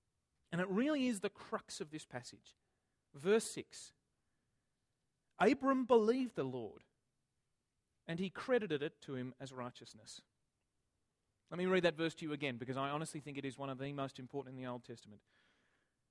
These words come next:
"Abram believed the Lord, and he credited to him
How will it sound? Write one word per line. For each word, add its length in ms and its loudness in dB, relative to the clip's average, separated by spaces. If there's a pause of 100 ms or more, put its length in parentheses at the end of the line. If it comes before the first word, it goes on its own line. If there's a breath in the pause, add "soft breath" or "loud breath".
(240)
"Abram 360 4
believed 440 6
the 100 -2
Lord, 360 -6 (960)
and 100 -6
he 60 -6
credited 640 -4
to 160 -12
him 260 -16